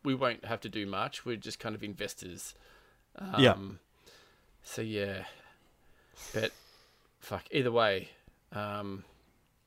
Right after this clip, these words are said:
Speaker 1: yeah, or just someone buy Banjo-Kazooie and fucking get it done. <laughs> Fuck. I don't know.
Speaker 2: That's not happening.
Speaker 1: I want Banjo-Kazooie.
Speaker 2: As in, like, just Banjo-Kazooie, not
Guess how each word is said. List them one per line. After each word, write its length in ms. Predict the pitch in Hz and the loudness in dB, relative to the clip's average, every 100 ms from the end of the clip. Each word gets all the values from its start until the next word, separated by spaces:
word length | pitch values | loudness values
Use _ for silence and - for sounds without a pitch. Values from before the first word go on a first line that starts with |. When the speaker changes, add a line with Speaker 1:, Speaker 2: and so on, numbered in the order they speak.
| _ _ _ | _ _ _
Speaker 1:
yeah, 160 | - 120 | 4 6
or 140 | 151 | 8
just 240 | 170 202 - | 6 4 6
someone 340 | 180 180 151 | 8 8 6
buy 340 | 131 131 135 143 | 4 8 10 10
Banjo-Kazooie 800 | 131 123 117 120 117 117 110 | 8 6 6 2 0 -4 -4
and 100 | 151 - | -6 -10
fucking 600 | - 120 - 110 95 98 _ | -14 -14 -12 -10 -10 -12 _
get 140 | - 107 | -6 -4
it 80 | 98 | -4
done. 280 | 104 107 104 - | -4 -6 -10 -10
<laughs> 320 | - 605 - | -8 -6 -8
Fuck. 480 | - - - 151 - - _ - | -12 -2 0 0 -4 -20 _ 4
I 80 | 165 | 4
don't 120 | 156 | 4
know. 240 | 143 127 - - - | 2 2 -2 -2 4
Speaker 2:
That's 280 | 113 - | 6 4
not 260 | 117 110 104 | 2 2 4
happening. 380 | 107 - 117 104 | 2 2 0 0
Speaker 1:
I 80 | 127 | 2
want 220 | 143 135 | 2 4
Banjo-Kazooie. 720 | 131 123 123 123 113 117 113 - - - | 2 2 -2 -2 -2 -2 -2 -6 -18 2
Speaker 2:
As 160 | 127 123 | 8 10
in, 80 | 127 | 12
like, 180 | 113 104 | 10 10
just 380 | 117 123 - 110 | 10 10 8 10
Banjo-Kazooie, 960 | 120 110 113 104 104 104 101 95 98 | 10 10 6 4 0 2 2 2 0
not 280 | 104 98 | 0 0